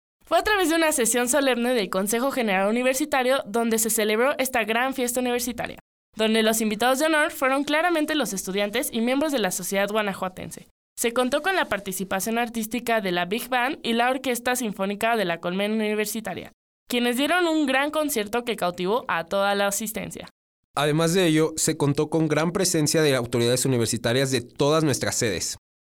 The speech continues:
Speaker 2: Somos una generación de estudiantes y personas afortunadas de atestiguar esta gran fecha.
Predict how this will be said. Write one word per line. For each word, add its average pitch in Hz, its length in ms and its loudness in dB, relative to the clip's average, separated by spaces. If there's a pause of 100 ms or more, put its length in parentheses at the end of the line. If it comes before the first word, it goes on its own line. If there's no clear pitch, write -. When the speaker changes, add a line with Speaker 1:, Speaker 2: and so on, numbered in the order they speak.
(140)
Speaker 2:
Somos 165 340 0
una 180 160 2
generación 147 480 2
de 156 60 2
estudiantes 143 460 0
y 139 40 -4
personas 123 460 0
afortunadas 123 640 0
de 151 60 2
atestiguar 123 420 -2
esta 127 200 0
gran 107 160 0
fecha. - 320 -6